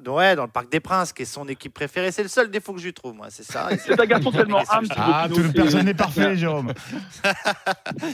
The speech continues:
Speaker 1: Mais il va kiffer aujourd'hui, c'est, c'est, c'est ce qu'on doit lui souhaiter le plus. Le reste,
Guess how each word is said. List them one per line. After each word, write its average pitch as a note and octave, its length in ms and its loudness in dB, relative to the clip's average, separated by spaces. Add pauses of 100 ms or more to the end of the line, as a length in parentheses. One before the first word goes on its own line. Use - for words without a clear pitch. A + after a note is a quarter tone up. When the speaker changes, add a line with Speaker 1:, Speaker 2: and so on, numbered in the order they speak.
(1000)
Speaker 1:
Mais D#3 140 2
il E3 40 0
va E3+ 100 0
kiffer F3+ 280 -6
aujourd'hui, F3 400 -4
c'est, D#3 220 -8
c'est, D3+ 220 -12
c'est D3 160 -14
ce - 80 -14
qu'on C#3 240 -16 (180)
doit C#3+ 140 -6
lui C#3 140 -12
souhaiter C#3 340 -14
le C3+ 40 -20
plus. - 360 -18
Le A2+ 100 -12
reste, B2 380 -12